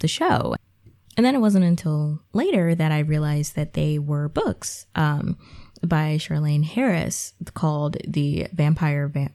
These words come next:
The Southern Vampire Mysteries. Let's start with the bad, and then we'll, we'll end with the good with True Blood. The bad. I have never felt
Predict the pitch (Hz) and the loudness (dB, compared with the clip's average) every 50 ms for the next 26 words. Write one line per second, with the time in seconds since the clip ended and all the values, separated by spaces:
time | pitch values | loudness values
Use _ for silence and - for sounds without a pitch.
0 | - - 170 165 165 - - 202 196 190 175 160 151 147 151 156 - 147 135 139 | -8 -2 -2 0 0 0 0 2 2 4 4 4 4 4 2 2 0 -2 -2 0
1 | 139 147 151 156 - - - 64 71 78 - - - - - - _ _ _ _ | 0 2 2 0 0 -4 -4 -4 -4 -2 -4 -4 -6 -10 -16 -20 _ _ _ _
2 | _ - 196 208 208 - - 254 254 254 254 - 226 202 165 165 165 160 156 160 | _ -2 -2 -2 -2 -2 -2 -4 -4 -4 -6 -4 -2 0 0 0 2 2 2 2
3 | 151 147 147 147 - - - - 156 - - 151 156 156 151 147 143 139 143 - | 2 2 0 -2 -4 -6 -4 -4 -4 -2 0 2 2 2 2 0 -2 -4 -4 -6
4 | 131 127 120 - - 147 - - - - - - 57 58 - 175 - - - - | -4 -6 -6 -6 -10 -12 -10 -8 -10 -8 -8 -6 -6 -4 -6 -6 -8 -10 -20 -20
5 | - - - - 180 190 175 185 165 156 147 143 143 139 143 - - - - _ | -20 -16 -6 2 2 4 4 4 2 2 2 2 0 -2 -4 -8 -20 -20 -20 _
6 | _ - - 170 170 196 240 254 254 254 262 254 - - - - - 196 180 170 | _ 0 2 2 2 2 0 0 0 -2 -2 -4 -6 -10 -10 -4 0 0 2 4
7 | 170 160 156 165 160 - 214 214 214 214 - - 175 151 147 147 147 - - - | 4 4 4 2 2 0 0 -2 -2 -2 -4 -6 -4 -4 -4 -4 -6 -8 -12 -20